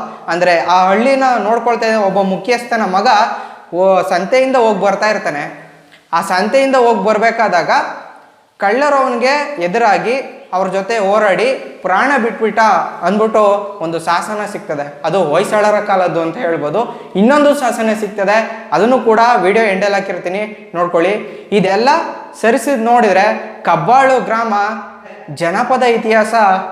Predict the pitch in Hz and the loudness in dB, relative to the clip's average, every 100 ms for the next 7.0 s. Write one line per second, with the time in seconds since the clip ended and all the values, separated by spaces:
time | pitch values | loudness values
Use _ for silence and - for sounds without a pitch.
0 | - 165 180 214 214 208 185 185 175 165 | -6 -4 0 2 2 2 2 4 2 -2
1 | 143 143 - - - _ - - 190 254 | -6 -8 -12 -20 -20 _ -6 0 2 2
2 | 233 226 175 175 226 - - - 170 226 | 2 0 0 0 -2 -6 -16 -8 0 2
3 | 269 220 175 233 247 214 214 202 202 185 | 2 0 2 4 4 2 -2 -4 -4 -4
4 | 165 233 - - - - - _ _ _ | -2 -4 -6 -12 -20 -20 -20 _ _ _
5 | _ _ - 185 254 302 285 277 247 247 | _ _ -2 2 4 4 4 4 2 2
6 | 247 226 220 220 208 208 208 262 254 | 2 2 0 0 -2 -2 0 0 -2